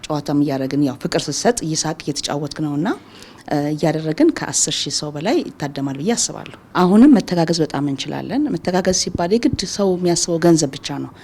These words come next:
ገንዘብ ብቻ አይደለም፣ በብዙ ነገር ማገዝ እንችላለን። ለማገዝ ፍቃድ መጀመሪያ ውስጣችን ማሳመን አለብን። ከህፃን ጀምሮ እስከ አሮጊትና ሽማግሌ ማገዝ ይችላሉ። በምን ማገዝ ይችላሉ ሲባል ልጆች ለምሳሌ ከልጆች ጋር መተው በመጫወት ራሱ ማገዝ ነው። አዛውንቶቹ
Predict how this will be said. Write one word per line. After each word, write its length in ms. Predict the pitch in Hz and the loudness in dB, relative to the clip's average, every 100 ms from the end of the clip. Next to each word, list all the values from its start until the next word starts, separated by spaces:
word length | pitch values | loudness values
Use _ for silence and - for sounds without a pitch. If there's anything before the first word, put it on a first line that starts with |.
| - - - | -20 -18 2
ገንዘብ 260 | 247 226 175 | 4 6 4
ብቻ 140 | - | 0
አይደለም፣ 320 | 143 - 139 151 | -4 -4 -8 0
በብዙ 240 | 247 415 359 | 2 6 6
ነገር 240 | 185 151 | 6 2
ማገዝ 320 | 143 135 135 | -4 -4 -8
እንችላለን። 560 | 139 - 147 143 143 143 - - - - - 143 | -8 -10 -12 -12 -12 -16 -18 -18 -18 -16 -2 2
ለማገዝ 460 | 151 151 143 147 | 4 2 0 -4
ፍቃድ 280 | - - 156 147 | -4 -4 -4 -2
መጀመሪያ 340 | 147 185 294 | 0 2 4
ውስጣችን 460 | 262 - 156 - 165 | 4 0 -6 -4 -4
ማሳመን 400 | 143 143 139 139 | -4 -4 -4 -6
አለብን። 400 | 139 139 233 - - - - - - | -8 -6 -6 -6 -10 -20 -20 -20 -8
ከህፃን 400 | - 190 - 214 | 0 2 4 2
ጀምሮ 220 | 170 175 339 | 2 2 0
እስከ 200 | - 185 | 0 -2
አሮጊትና 480 | - 160 160 - 165 | 0 -2 -4 -4 -2
ሽማግሌ 380 | 139 156 147 294 | 0 0 4 6
ማገዝ 320 | 247 175 147 | 6 6 0
ይችላሉ። 380 | 135 - 143 135 | 0 -6 -6 -2
በምን 260 | 147 190 185 | 2 4 4
ማገዝ 300 | 160 156 151 | 2 0 -4
ይችላሉ 280 | - 156 156 | -4 -6 -6
ሲባል 360 | - 165 262 320 - - - - - | -8 -4 -4 -6 -12 -14 -14 -16 -8
ልጆች 360 | 156 160 214 - | -4 4 4 4
ለምሳሌ 380 | 202 190 - 220 | 0 2 2 2
ከልጆች 300 | 277 302 269 | 2 2 2
ጋር 120 | 190 | 2
መተው 240 | 170 165 160 | 2 2 2
በመጫወት 360 | 156 156 175 175 | 2 0 -2 0
ራሱ 160 | 233 359 | 2 4
ማገዝ 340 | 311 170 139 131 | 4 4 0 -2
ነው። 160 | 135 135 - - - - - 160 165 | -6 -6 -12 -20 -18 -12 0 2 2
አዛውንቶቹ 600 | 175 175 190 190 196 190 | 2 4 4 2 0 -4